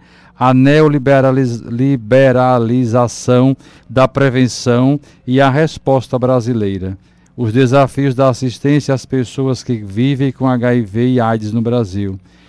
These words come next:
além dos avanços e retrocessos no acesso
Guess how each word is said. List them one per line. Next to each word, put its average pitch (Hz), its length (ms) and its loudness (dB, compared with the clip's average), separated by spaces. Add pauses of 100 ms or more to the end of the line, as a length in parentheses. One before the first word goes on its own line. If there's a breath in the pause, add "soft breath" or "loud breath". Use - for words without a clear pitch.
(240 soft breath)
além 135 260 4
dos 135 220 0
avanços 131 640 2
e 135 60 0
retrocessos 131 1040 -2 (260 soft breath)
no 143 180 0
acesso 135 800 0